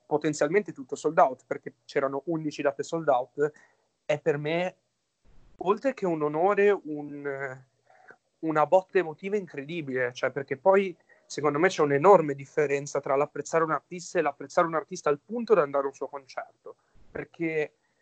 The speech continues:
eh, se le canzoni ti piacciono non è detto che tu andresti al concerto di quella persona. Se proprio ti piace il progetto musicale, l'ide-, l'ideale, la persona che c'è dietro le canzoni,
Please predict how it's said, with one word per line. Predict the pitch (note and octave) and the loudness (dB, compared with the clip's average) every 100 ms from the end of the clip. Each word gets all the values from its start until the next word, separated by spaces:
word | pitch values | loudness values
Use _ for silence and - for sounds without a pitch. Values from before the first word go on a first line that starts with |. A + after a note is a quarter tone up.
| _ - | _ -14
eh, | D3 D3 C#3+ C#3+ C#3 C#3+ | -8 -6 -6 -4 -6 -6
se | - G3+ | -4 2
le | G3 | 2
canzoni | G#3 F3+ A#3 A3 | 2 -2 -4 -6
ti | G#3 | 2
piacciono | G3 G3 - - A3 A3 | 4 4 2 -6 0 2
non | G#3+ F#3 G3+ | 2 0 0
è | G3 | 0
detto | F#3+ G3 G3 | -2 0 -2
che | |
tu | E3+ E3 | 0 -2
andresti | E3 D#3+ - | -2 -6 -6
al | E3 D3+ | -8 -6
concerto | D#3+ - - - | -6 -2 -4 -4
di | D3 | -10
quella | - C#3 | -6 -8
persona. | D3 - - - B2 | -8 -12 -10 -10 -8
Se | - D3 | -8 -2
proprio | G#3 A#3 | -2 -2
ti | G3+ | -4
piace | F3+ E3+ F3 | 0 0 -2
il | |
progetto | E3+ E3+ F3 F3+ | -4 0 0 -2
musicale, | E3 E3 D#3+ D3 C#3+ | -8 -10 0 2 2
l'ide-, | D3 D#3 E3 D#3+ | 0 -4 -2 -2
l'ideale, | D#3 D#3+ D#3+ C#3+ B2+ B2+ C3+ _ _ _ _ | -4 -4 2 4 2 0 -8 _ _ _ _
la | E3 | -2
persona | D#3+ F3 - G3 G3+ | -2 -4 -6 -4 -2
che | F#3 | -4
c'è | F3+ | -8
dietro | D3+ E3+ F3 | -6 -6 -2
le | E3+ | -4
canzoni, | E3 D#3+ D3 - B2 B2+ D3+ | -4 -12 -12 -12 -12 -10 -12